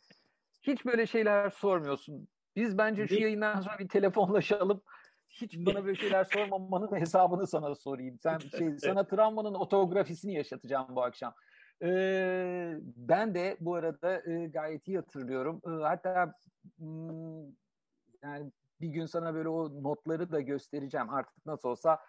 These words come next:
Speaker 1: e, bitti. Yani bu bizden çıktığı için üstüne ayrı bir tartışma yapabiliriz seninle. E, ben de Yeşil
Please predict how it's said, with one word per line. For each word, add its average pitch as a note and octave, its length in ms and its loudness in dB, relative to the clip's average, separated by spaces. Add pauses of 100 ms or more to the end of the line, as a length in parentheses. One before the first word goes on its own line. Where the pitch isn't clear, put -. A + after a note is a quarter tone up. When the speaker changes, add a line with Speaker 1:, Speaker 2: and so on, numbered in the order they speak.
(220)
Speaker 1:
e, D#3 400 0
bitti. - 260 -4
Yani C3 220 -2
bu C#3 120 -4
bizden C#3 320 -4
çıktığı C#3+ 320 -8
için C#3+ 260 -6
üstüne C#3+ 380 -10
ayrı C3+ 260 -8
bir C3 80 -12
tartışma C3+ 460 -4
yapabiliriz C3 500 -10
seninle. A#2+ 420 -12 (440)
E, E3 260 -6
ben G#3+ 180 -2
de A3+ 40 -4
Yeşil A3 480 -4